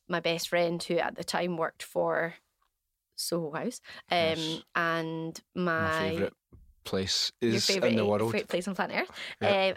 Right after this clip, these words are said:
Speaker 1: and this person was like, "Well, listen, there's a, a job, you know, becoming available. You will have to apply for it properly, but, you know, there is one, and I didn't think that you'd ever be interested in it because, um, because you've got Raunchy, but it's gonna be based in Scotland, and,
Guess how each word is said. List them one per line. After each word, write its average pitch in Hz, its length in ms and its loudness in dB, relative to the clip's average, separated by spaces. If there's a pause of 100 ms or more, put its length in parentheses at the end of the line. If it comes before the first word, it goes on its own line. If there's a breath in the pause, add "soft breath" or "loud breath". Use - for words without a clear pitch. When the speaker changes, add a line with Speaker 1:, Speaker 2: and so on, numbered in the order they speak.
Speaker 1:
and 190 520 -2
this 190 240 0
person 190 400 0
was 190 140 0
like, 175 240 2
"Well, 185 100 -2
listen, 185 420 -2 (120)
there's 190 200 0
a, 180 100 -2 (240)
a 185 80 2
job, 180 480 0 (420 loud breath)
you 190 80 -4
know, 185 80 0
becoming 175 340 -2
available. 226 440 2
You 196 140 -2
will 208 160 4
have 185 200 -4
to - 100 0
apply - 340 0
for 170 220 0
it - 120 -2
properly, 185 520 0
but, 165 280 0 (300)
you 196 120 0
know, 170 100 2
there 165 220 0
is 165 180 0
one, 165 200 0
and 170 120 0
I 170 60 2
didn't 175 240 -6
think 170 180 0
that - 80 -8
you'd 175 200 0
ever 165 160 -2
be 160 120 -2
interested 185 520 0
in 170 100 2
it 160 140 -2
because, 160 720 0 (460 loud breath)
um, 160 380 0
because 170 200 -4
you've 165 100 -4
got - 160 0
Raunchy, 208 400 0
but 175 140 2
it's - 160 -4
gonna 180 120 -4
be 170 80 -4
based 170 240 -2
in 175 60 -6
Scotland, 226 340 0
and, 190 180 0